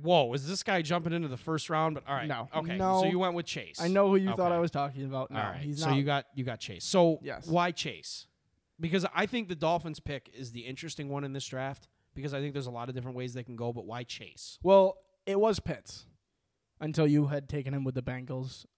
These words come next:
Speaker 2: Um, and I think the Dolphins will do that same exact thing. But I, I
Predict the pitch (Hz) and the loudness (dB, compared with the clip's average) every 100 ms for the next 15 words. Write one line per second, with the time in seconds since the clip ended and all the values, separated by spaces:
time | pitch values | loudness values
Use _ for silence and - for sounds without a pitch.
0 | _ 139 127 127 - 175 185 214 185 175 | _ -2 -2 -2 -4 -2 -2 -2 -2 0
1 | 170 165 143 151 147 135 131 - 143 127 | 0 0 2 2 2 -2 -4 -6 -6 -6
2 | 123 131 - - 127 120 _ _ _ _ | -6 -8 -8 -10 -10 -14 _ _ _ _
3 | _ _ _ _ _ _ - 165 160 - | _ _ _ _ _ _ -2 -2 -2 -2
4 | 160 | -6